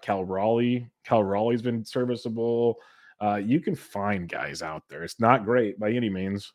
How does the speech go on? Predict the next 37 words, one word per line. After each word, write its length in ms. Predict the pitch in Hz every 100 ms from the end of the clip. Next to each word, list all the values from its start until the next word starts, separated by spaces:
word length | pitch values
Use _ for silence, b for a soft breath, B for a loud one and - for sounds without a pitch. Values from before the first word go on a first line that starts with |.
| -
And 260 | 101 98
some 220 | - 107
weeks 220 | 110 107 113
might 100 | 110
just 120 | 101
be 60 |
better 180 | 98 107
taking 240 | 104 110 104
the 60 |
zero 380 | 98 113 104 98
from 160 | 95 101
Danny 200 | 104 101
Jansen 480 | 107 104 90 90 - _ _ _ -
than, 220 | 101 101
uh, 260 | 95 98 - -
<laughs> 60 |
than 180 | 117 123
the 80 | 113
alternative. 580 | 104 - 113 101 92 90 _ b b b -
But, 340 | 101 113 107 -
uh, 180 | 104 101
there's 260 | 120 123
options 520 | 107 110 113 - 131
that 80 | 113
I 80 | 104
think 220 | 98 104
I'd 80 | 95
rather 240 | 98 101
save 320 | 92 - 101 92
money 440 | 95 95 95 92
for 180 | 87 90
something 360 | - 90 - 92
else. 200 | 82 -
I'm 100 | 95
kinda 220 | 113 101
with 180 | 92 -
you 140 | -